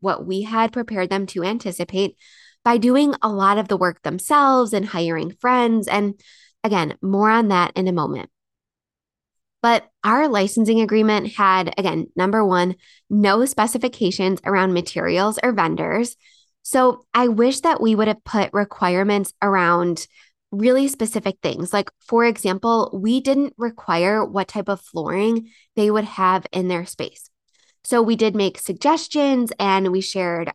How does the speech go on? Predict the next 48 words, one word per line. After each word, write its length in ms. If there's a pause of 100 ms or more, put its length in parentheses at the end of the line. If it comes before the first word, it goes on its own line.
our 200
experience 600
and 100
how 120
much 240
we 100
loved 300
our 160
floors 400
because 380 (360)
they 100
had 200
that 160
really 320
elegant 360
look 240
and 160
feel, 420
which 260
matched 420
our, 400 (320)
you 100
know, 140
premier 480
price 460
point 420
and 100
things 220
like 160
that. 300
But 180 (340)
we 140
did 140
not 340
put 240
in 140
writing 400
what 340
material 720 (100)
needed 300
to 100
be 80
used. 480 (640)
And 320
what 160
ended 180
up 140
happening 640